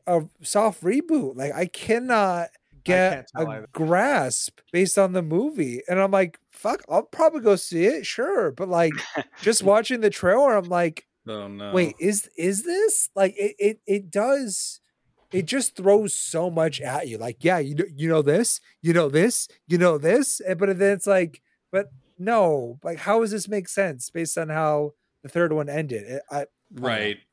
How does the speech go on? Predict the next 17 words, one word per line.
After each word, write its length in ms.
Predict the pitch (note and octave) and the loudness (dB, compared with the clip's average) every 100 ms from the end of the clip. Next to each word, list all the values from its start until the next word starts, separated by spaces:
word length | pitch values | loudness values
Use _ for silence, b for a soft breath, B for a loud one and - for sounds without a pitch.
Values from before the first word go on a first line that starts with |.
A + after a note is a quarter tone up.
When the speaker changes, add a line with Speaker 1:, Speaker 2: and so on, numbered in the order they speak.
| C3 | -10
Speaker 4:
And 180 | B2 | -4
that's 180 | C3 C3+ | -2 -4
my 220 | A2+ A#2 | -4 -4
concern 480 | A2+ G2+ F#2+ F#2 F2+ | -4 -6 -12 -12 -14
with 200 | F2+ F2+ | -14 -14
it, 160 | F#2+ F#2 _ | -12 -14 _
is 120 | G2+ | -14
I 100 | G2+ | -10
don't 180 | G#2+ G#2 | -8 -10
think 180 | G#2 G2+ | -12 -12
they're 120 | G2 | -12
gonna 260 | F#2+ G#2 A#2 | -8 -6 -4
be 140 | F#2 | -6
able 160 | F2 F2 | -10 -10
to 80 | F2 | -10
do 200 | F2 | -10
it. 80 | F2 | -12